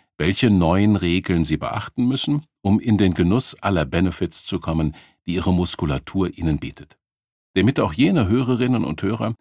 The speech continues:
die das Theoriebuch nicht gehört haben, die grundlegenden Zusammenhänge verstehen, erläutere ich sie hier nur kurz und einfach.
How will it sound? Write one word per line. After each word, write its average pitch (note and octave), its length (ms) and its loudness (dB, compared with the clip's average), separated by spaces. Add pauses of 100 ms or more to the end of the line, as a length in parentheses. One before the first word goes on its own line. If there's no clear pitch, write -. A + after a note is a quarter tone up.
(420)
die E2 40 -2
das D2+ 220 -4
Theoriebuch F2 840 2
nicht E2+ 360 -2
gehört G#2+ 360 -4
haben, B2 300 -4 (340)
die C#2+ 60 -6
grundlegenden F#2 800 2
Zusammenhänge D#2+ 640 0
verstehen, F#2+ 540 -2
erläutere F#2 680 0
ich - 180 -6
sie - 140 -2
hier F#2 300 0
nur F2+ 400 0
kurz - 360 -6
und A2 400 -6
einfach. - 460 -8